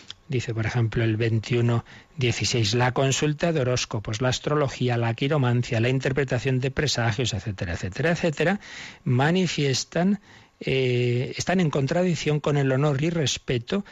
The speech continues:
que debemos solamente a Dios, solamente a Dios". Y Jesús nos preguntaba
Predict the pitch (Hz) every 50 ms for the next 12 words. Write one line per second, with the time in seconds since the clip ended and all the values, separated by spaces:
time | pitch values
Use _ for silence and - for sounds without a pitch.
0 | - - - - 123 113 113 110 120 127 139 143 127 - - - 131 117 127 135
1 | 139 143 139 120 104 98 95 95 - - 117 117 - - - - - - _ -
2 | - 127 107 87 80 - - - - - - - - - 127 120 120 107 95 82
3 | 80 82 87 - - 117 101 - - _ - - - 95 87 73 - - - -
4 | - - - - - - - - - - _ - - 156 147 139 135 135 131 131
5 | 127 123 123 123 123 123 117 117 107 - - - - 113 - - 156 170 175 156
6 | - - 139 123 113 - - - 143 139 139 139 131 123 - 135 131 143 151